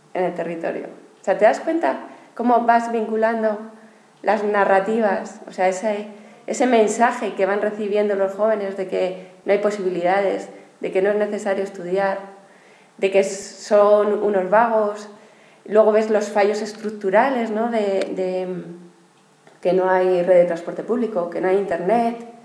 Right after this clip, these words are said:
Las empresas también nos decían que, que ellas, aparte de tener ofertas de trabajo,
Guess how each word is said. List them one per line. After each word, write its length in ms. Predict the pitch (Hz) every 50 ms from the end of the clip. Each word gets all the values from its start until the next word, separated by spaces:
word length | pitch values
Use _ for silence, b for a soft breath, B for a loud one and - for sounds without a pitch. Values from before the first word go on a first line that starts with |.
| - _ b b b b b b b b b b b -
Las 180 | 214 214 220
empresas 420 | 214 202 214 233 254 247 277 277 -
también 280 | 240 233 233 226 233
nos 120 | 233 226 214
decían 440 | 202 196 - 233 247 247 240 226
que, 320 | 220 202 190 180 175 175 175
que 180 | - 185 170 165
ellas, 260 | 180 202 220 233 -
aparte 280 | 180 - 180 175 180 196
de 140 | 190 190
tener 260 | 190 190 185 185 196 190
ofertas 380 | 180 185 196 185 190 196 185
de 80 | 185 180
trabajo, 520 | 185 185 185 190 196 - - 202 208 208